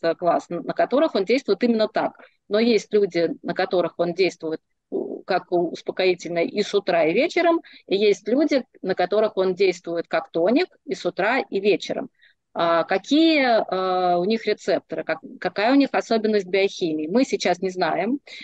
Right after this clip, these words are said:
но именно поэтому мы рекомендуем подбирать вот именно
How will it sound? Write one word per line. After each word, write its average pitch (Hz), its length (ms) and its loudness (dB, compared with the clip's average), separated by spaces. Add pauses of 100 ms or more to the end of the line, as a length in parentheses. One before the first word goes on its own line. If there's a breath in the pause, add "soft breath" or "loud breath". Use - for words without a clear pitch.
(100)
но 214 140 2
именно 220 420 2
поэтому 240 500 2
мы 226 200 2
рекомендуем 208 640 0
подбирать 180 500 0
вот 151 140 -14
именно 165 720 -2